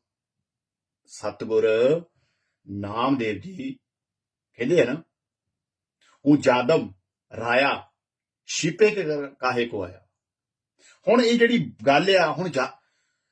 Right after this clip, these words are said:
ਵੀ ਮੈਂ ਜਾਦਵ ਸੀ, ਮੈਂ ਛਿਪੇ ਦੇ ਕਿਉਂ ਜਨਮ ਲੈ ਲਿਆ? ਹਨਾ?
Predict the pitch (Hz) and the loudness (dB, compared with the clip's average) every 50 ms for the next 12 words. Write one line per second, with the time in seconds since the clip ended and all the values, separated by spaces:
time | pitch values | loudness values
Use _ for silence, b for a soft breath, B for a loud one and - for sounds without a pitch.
0 | _ _ - 208 220 170 151 147 147 175 202 214 190 147 - - 123 120 120 127 | _ _ -4 -2 0 2 4 4 4 4 2 0 0 -2 -4 -4 -2 0 0 2
1 | 147 180 175 156 - - 120 113 110 110 113 123 143 - - - _ _ _ _ | 2 2 2 2 -8 -10 -10 -10 -10 -8 -4 -4 -4 -4 -6 -16 _ _ _ _
2 | _ _ _ _ _ - 185 180 - - 147 139 175 190 196 214 226 214 220 208 | _ _ _ _ _ -12 -8 -6 -4 -4 -4 -2 -2 -2 -2 -2 -4 -6 -6 -8
3 | 208 214 214 208 208 202 196 - _ _ _ _ _ _ _ _ _ _ _ _ | -8 -6 -8 -8 -8 -10 -12 -16 _ _ _ _ _ _ _ _ _ _ _ _
4 | _ _ _ _ _ _ _ _ _ _ _ _ _ _ _ _ _ _ _ _ | _ _ _ _ _ _ _ _ _ _ _ _ _ _ _ _ _ _ _ _
5 | _ _ _ _ _ _ _ _ _ _ _ _ _ _ 151 - 196 | _ _ _ _ _ _ _ _ _ _ _ _ _ _ _ -20 -20